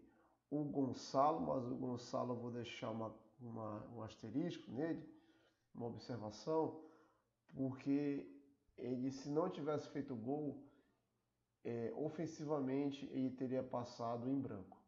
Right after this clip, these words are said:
Praticamente, não, em branco não, mas ele teria passado um pouco despercebido, tá? E o outro jogador, esse sim, esse foi, foi um dos mais relevantes no, no jogo, é, em termos de, de peso das ações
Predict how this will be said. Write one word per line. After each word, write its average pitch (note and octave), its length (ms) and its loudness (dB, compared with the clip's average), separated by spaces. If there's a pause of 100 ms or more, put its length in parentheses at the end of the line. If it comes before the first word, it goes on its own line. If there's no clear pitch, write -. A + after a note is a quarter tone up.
(160)
Praticamente, C3 440 2
não, C3+ 160 4
em D#3+ 80 2
branco A3+ 240 6
não, C3 240 2 (480)
mas A#2 200 -2
ele C#3+ 120 2
teria C#3+ 300 2
passado C3 500 2
um B2 40 -4
pouco B2 200 -4
despercebido, B2 760 -6
tá? A#2 200 -6 (960)
E C#3+ 140 4
o E3 60 4
outro E3 200 4
jogador, D#3+ 440 4
esse D3+ 180 -2
sim, C#3 500 0 (140)
esse B2+ 240 -2
foi, B2+ 240 -4 (800)
foi A#2+ 160 -6
um A#2+ 80 -4
dos B2 160 -2
mais B2 200 0
relevantes B2 560 0
no, A2+ 200 -4
no A2 160 -4
jogo, A2+ 360 -2 (840)
é, G#2 540 -2
em A#2 80 -4
termos A#2+ 420 -2
de, A#2 420 -2 (360)
de B2 160 -6
peso D#3 680 6
das A#2+ 280 2
ações B2 680 -4